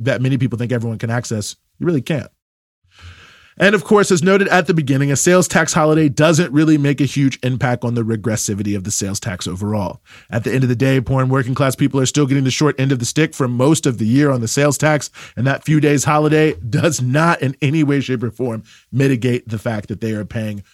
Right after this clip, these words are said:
more than their fair share in terms of the sales tax every other day of the year. And that speaks to a bigger issue, that little tricks like sales tax holidays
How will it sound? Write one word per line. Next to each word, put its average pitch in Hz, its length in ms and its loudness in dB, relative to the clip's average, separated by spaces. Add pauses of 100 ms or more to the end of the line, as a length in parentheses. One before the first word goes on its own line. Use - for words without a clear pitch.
(260)
more 160 340 4
than 139 140 0
their 120 140 -2
fair 104 240 -8
share 117 420 -4 (140)
in 104 80 -12
terms 101 180 -8
of 92 80 -14
the 95 60 -10
sales 120 260 -6
tax 123 380 -6 (260)
every 92 180 -8
other 92 140 -6
day 85 120 -8
of 90 60 -8
the 98 60 -6
year. 104 240 -4 (720)
And 113 100 -4
that 123 120 0
speaks - 260 -2
to 147 100 2
a 131 40 0
bigger 139 240 2
issue, 151 320 2
that 117 160 0
little 175 220 4
tricks - 320 0
like 180 160 2
sales 190 380 2
tax 185 360 0
holidays 170 640 2